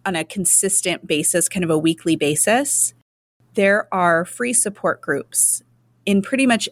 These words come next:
every state. Domestic shelters dot org is a great resource for finding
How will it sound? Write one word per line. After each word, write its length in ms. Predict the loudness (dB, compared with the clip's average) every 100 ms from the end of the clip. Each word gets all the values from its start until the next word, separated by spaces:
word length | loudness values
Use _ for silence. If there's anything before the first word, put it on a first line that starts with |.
| -2
every 300 | 0 0 0
state. 600 | 0 -2 -4 -8 -14 -16 _ _ -2
Domestic 400 | 2 2 0 0
shelters 440 | 0 0 -2 0
dot 200 | 0 0
org 340 | -2 0 0 0
is 140 | -2
a 60 | -2
great 280 | 0 -2 0
resource 460 | 0 2 2 0
for 140 | -2 -6
finding 580 | -2 0 2 2 0